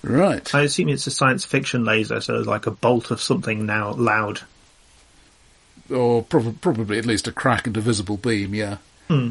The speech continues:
Speaker 2: hmm.
Speaker 1: Okay. Um, right, you, you've done it some damage. You're getting the feeling that it's probably damaging the A T V faster than you're damaging it.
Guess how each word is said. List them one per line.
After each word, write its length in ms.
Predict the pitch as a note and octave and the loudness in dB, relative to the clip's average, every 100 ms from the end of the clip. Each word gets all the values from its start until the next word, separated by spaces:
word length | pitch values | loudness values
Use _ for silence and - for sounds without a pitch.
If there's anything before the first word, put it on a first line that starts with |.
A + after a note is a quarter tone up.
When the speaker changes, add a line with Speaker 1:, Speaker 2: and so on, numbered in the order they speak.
| - | -4
Speaker 2:
hmm. 160 | C#3 A#2+ - | -4 -4 -4
Speaker 1:
Okay. 760 | G#2 G#2 G#2+ G#2 C3+ A2+ G2 - - - - | -8 -6 -6 -4 -2 -2 -4 -8 -14 -20 -10
Um, 600 | G#2+ A2+ A#2+ B2 B2 A#2+ - - - - - - - - - - - | -6 -2 0 0 0 -2 -6 -20 -20 -20 -20 -20 -20 -20 -20 -12 4
right, 280 | D3 B2 | 6 6
you, 140 | C3 C3+ | 6 4
you've 300 | C3 C#3+ A#2+ | 6 4 6
done 160 | G#3 | 4
it 100 | A#3 | 2
some 180 | - D#3+ | 2 0
damage. 440 | A2+ F#2+ E3+ - - _ _ _ _ - _ _ - _ - _ - - - - - - | 0 -2 -2 -4 -12 _ _ _ _ -20 _ _ -20 _ -20 _ -20 -20 -20 -20 -20 -16
You're 240 | - B2+ A#2+ | -2 2 4
getting 340 | E3+ E3+ D3+ | 4 4 4
the 80 | C#3+ | 4
feeling 340 | - C#3+ C#3 | 6 6 6
that 100 | B2 | 6
it's 160 | B2+ - | 4 2
probably 380 | - B2+ A#2+ C3 | 0 0 2 2
damaging 440 | C3 B2+ A2 A#2+ | 4 2 2 0
the 120 | A#2 | 2
A 100 | A#2 | 2
T 180 | A#2 A#2+ | 2 0
V 180 | G#2 A#2 | 2 0
faster 400 | G#2+ B2+ A2+ - A2 | 0 0 0 -2 -4
than 200 | G#2+ G2+ - | -4 -6 -6
you're 180 | A#2 G#2+ | -2 0
damaging 400 | A2+ G#2+ G2+ G2+ | 2 0 -2 -2
it. 260 | G2+ D3+ | -4 -4